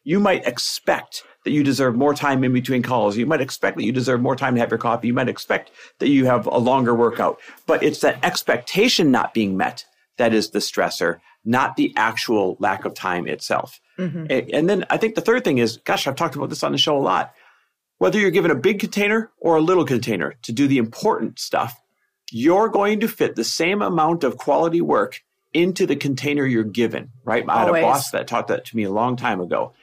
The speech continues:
Speaker 1: So by being forced to give yourself, self smaller containers, then you just do the same amount of work with more passion, faster and more furious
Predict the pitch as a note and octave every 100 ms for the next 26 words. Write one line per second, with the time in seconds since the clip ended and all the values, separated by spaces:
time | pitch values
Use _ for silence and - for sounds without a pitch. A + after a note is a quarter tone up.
0 | _ _ - E3+ E3 - _ _ C#3+ C#3+
1 | B2+ B2+ B2+ D#3 C#3 B2+ - F3+ F#3 -
2 | - - D3+ C3 C3 C3 C3+ B2+ - -
3 | - B2+ B2+ - - C#3+ D3+ G#3+ D3+ -
4 | A2 G2 G2 D#2+ E2+ G#3 G#3 - _ _
5 | _ _ _ - A#2+ D3+ D3+ D3 - -
6 | F3 F#3+ - C3+ D#3 G3 - B2 D#3+ D3+
7 | G#3+ C#3+ F#2+ - _ _ - B2+ A#2+ F#3
8 | - F#2+ - B2 F3+ - _ - A2 -
9 | - D#3+ D3+ F#3+ G3 A#2 - D3+ E3